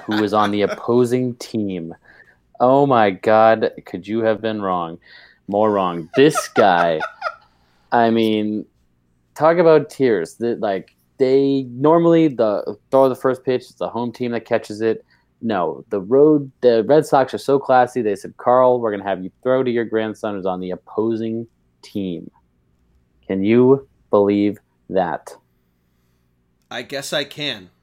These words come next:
Speaker 1: You know, the Red
Speaker 2: Crazier
Speaker 1: Sox,
Speaker 2: things have happened.
Speaker 1: the Red Sox,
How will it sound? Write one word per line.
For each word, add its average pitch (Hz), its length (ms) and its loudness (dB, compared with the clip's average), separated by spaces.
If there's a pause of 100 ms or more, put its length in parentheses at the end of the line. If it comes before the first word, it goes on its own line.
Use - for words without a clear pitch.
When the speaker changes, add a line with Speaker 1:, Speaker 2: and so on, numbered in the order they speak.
Speaker 1:
You 135 100 2
know, 135 180 6
the 135 100 6
Red 147 100 6
Speaker 2:
Crazier - 100 2
Speaker 1:
Sox, 147 160 6
Speaker 2:
things 180 200 -4
have 170 100 -8
happened. 139 460 -8
Speaker 1:
the 120 60 0
Red 135 200 2
Sox, 147 400 0